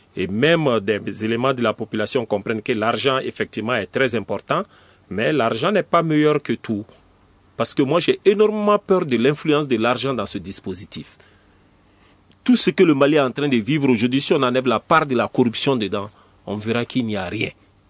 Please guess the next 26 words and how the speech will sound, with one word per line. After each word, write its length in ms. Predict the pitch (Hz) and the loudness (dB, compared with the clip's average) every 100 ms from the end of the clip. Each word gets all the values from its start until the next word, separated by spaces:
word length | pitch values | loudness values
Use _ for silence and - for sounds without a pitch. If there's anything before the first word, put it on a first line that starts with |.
| _ _ _ _ _ _ | _ _ _ _ _ _
La 160 | - 120 | -8 -8
corruption, 760 | - 127 117 - - 113 113 - 104 | -2 -2 -2 -4 -4 -2 -4 -8 -6
la 120 | 101 | -6
corruption, 540 | - 113 - - 110 | -4 -6 -4 -4 -2
la 180 | 104 95 | -2 -6
corruption, 380 | - 101 - 107 | -8 -8 -6 -8
le 120 | 92 | -8
dispositif, 580 | 85 120 - 120 - 120 - | -6 -4 0 -2 -2 -4 2
tous 220 | 262 240 | 2 4
les 220 | 127 131 | 4 4
dispositifs 580 | 107 139 - 135 120 135 | 4 -4 -2 -2 -2 -6
que 100 | 156 | -4
l'État 300 | 123 113 131 | -2 0 0
malien 320 | 113 107 113 | 0 -2 -2
met, 240 | 113 127 123 | -2 0 0
met 180 | 120 | 0
en 140 | 117 101 | -2 -2
place 320 | - 113 - - - | -2 -4 -4 -18 -20
sont 200 | - 139 | -6 -2
des 140 | 139 104 | 0 -2
dispositifs 600 | 113 - 117 107 127 - | -4 -4 -2 -2 -4 -6
qui 100 | 110 | -10
finissent 300 | - 110 113 | -6 -6 -6
par 120 | 98 | -6
être 240 | 101 - | -6 -10
corrompus. 460 | - 104 87 - | -10 -10 -10 -14